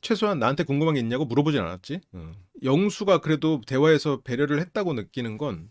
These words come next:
자기 위주로 얘기하진 않았어. 그러니까 "나한테 궁금한 거 있으면 물어봐." 이렇게 되니까, 어, 실은 상대한테 물어봐도 되는데, 물론 뭐 현숙님이 그런 부분에 있어서 잘 못하는 사람일 수도 있겠죠. 뭘 물어봐 드리면 대답을 가장 즐겁게 하실 수 있을까요?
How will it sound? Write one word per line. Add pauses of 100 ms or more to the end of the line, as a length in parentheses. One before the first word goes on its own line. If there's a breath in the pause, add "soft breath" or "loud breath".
(120)
자기
위주로
얘기하진
않았어. (220)
그러니까
"나한테
궁금한
거
있으면
물어봐."
이렇게
되니까, (140)
어, (680 loud breath)
실은
상대한테
물어봐도
되는데, (120)
물론
뭐 (300)
현숙님이
그런
부분에
있어서
잘
못하는
사람일
수도
있겠죠. (160)
뭘
물어봐
드리면
대답을
가장
즐겁게
하실
수
있을까요?